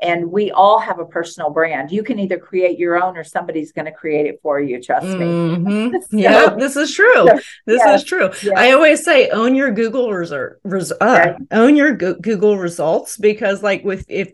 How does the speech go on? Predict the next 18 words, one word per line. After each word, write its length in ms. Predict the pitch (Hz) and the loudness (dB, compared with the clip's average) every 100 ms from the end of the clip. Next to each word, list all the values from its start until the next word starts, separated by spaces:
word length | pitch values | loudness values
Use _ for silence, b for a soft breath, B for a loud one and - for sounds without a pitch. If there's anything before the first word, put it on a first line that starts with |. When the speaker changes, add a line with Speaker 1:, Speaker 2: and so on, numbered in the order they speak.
| 196 | -10
Speaker 2:
somebody 320 | - 247 302 | -4 -2 -2
Googles 500 | 220 170 175 175 196 | -4 -4 -4 -4 -6
my 200 | 202 175 | -2 -2
name, 400 | 165 156 175 214 240 | -2 -2 -2 -2 -4
Speaker 1:
Hundred 80 | |
percent. 220 | - - - | -10 -14 -2
Speaker 2:
I 240 | 196 311 | 2 4
know 240 | 240 233 214 | 4 6 4
what's 220 | 175 - | 2 -4
going 240 | 185 170 | -8 -6
to 60 | 165 | -8
come 220 | 175 175 | -6 -2
up 180 | 165 165 | -2 -2
in 100 | 156 | -6
those 240 | 139 151 | -6 -8
Google 340 | - 135 156 190 | -6 -4 -4 -2
search 300 | 208 208 247 | -2 -2 0
engines. 500 | 240 240 269 269 | -2 0 -2 -2